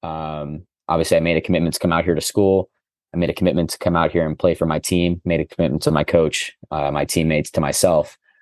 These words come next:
Uh, and then refereeing has gotta come, for me, it's after that, uh,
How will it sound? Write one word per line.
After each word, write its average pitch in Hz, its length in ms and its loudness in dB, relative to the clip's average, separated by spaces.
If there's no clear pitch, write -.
Uh, 80 480 2
and 85 160 0
then 80 380 -4
refereeing 90 800 0
has 87 160 -2
gotta 90 240 2
come, 80 460 -4
for - 140 2
me, 123 200 4
it's 92 100 0
after 87 300 0
that, 57 180 -10
uh, 71 440 2